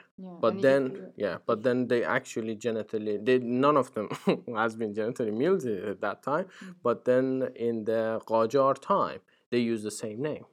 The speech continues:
Speaker 2: Khaja.
Speaker 1: What is a Qajar?
Speaker 2: Uh, it's, it's, it's an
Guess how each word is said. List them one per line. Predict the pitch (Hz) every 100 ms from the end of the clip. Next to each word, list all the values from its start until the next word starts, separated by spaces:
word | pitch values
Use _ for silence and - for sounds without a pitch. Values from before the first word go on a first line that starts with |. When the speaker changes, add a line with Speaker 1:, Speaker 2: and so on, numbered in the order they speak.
| _ -
Speaker 2:
Khaja. | - - - - -
Speaker 1:
What | 220 220
is | 190
a |
Qajar? | 185 170 165 160 175 - _ _ _ _
Speaker 2:
Uh, | 123 127 123
it's, | 120 - - - _ _ _ _ _ _ -
it's, | 135 -
it's | 143
an | 147